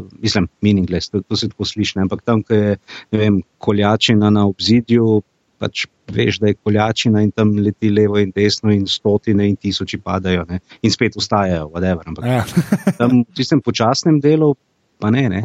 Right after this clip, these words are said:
Speaker 1: tam je
Speaker 2: Ja.
Speaker 1: vsak dih, vsak pogled, vsak, ne vem, beseda, skratka, zelo tako se posveti bralcu in ga napne.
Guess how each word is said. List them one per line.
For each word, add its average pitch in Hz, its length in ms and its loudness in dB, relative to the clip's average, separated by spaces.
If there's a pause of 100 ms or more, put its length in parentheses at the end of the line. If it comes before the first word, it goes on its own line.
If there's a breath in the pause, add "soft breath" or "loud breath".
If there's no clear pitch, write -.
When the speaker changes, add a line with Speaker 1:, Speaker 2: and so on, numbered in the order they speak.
Speaker 1:
tam 117 160 -2
je 120 80 2
Speaker 2:
Ja. 127 80 2
Speaker 1:
vsak 123 340 0 (100)
dih, 113 280 2
vsak 104 420 -2
pogled, 104 540 0
vsak, 101 420 -4 (400)
ne 101 100 -8
vem, 92 160 -2
beseda, 101 560 -2 (320 soft breath)
skratka, 107 460 -6 (760)
zelo 113 240 -2
tako 117 300 0 (100)
se - 200 -6
posveti 123 420 -2
bralcu 135 580 0 (720 loud breath)
in 127 220 4 (380)
ga 117 200 -2
napne. 113 400 -2